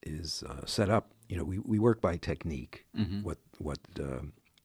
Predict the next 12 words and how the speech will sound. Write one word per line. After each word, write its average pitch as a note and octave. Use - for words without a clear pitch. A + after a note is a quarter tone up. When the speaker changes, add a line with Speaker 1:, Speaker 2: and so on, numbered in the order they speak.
Speaker 1:
what D2
we E2+
call D2
the D2
elements G2
of C2
fiction, -
the -
elements F#2+
of -
poetry, -
the -